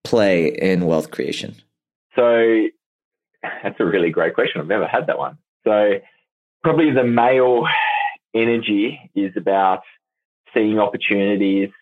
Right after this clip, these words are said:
Speaker 2: being willing to sort of go into forefront w-, areas that we haven't been before.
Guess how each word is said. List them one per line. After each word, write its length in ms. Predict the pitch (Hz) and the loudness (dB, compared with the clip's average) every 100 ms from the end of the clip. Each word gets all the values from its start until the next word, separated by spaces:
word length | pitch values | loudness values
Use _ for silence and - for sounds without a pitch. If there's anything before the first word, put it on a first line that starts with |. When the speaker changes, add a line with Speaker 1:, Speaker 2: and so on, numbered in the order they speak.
| _ _ _ | _ _ _
Speaker 2:
being 320 | 107 104 104 95 | -2 -2 0 0
willing 300 | 98 98 98 | 2 0 0
to 200 | 101 90 | -4 -2
sort 120 | 98 | -2
of 100 | 90 | -2
go 220 | 92 92 | 0 0
into 300 | 92 90 98 90 - | 0 0 -2 -4 -4
forefront 540 | 98 90 - 95 92 92 _ - | -2 -2 -2 -2 -2 -4 _ -10
w-, 140 | - _ - _ - | -10 _ -20 _ 0
areas 340 | 101 95 95 | 2 2 0
that 100 | 101 | -2
we 100 | 90 | -2
haven't 340 | 92 90 87 | -2 -4 -4
been 240 | 87 87 90 | -2 -2 -2
before. 560 | 90 - 92 92 92 | -4 -2 0 2 -2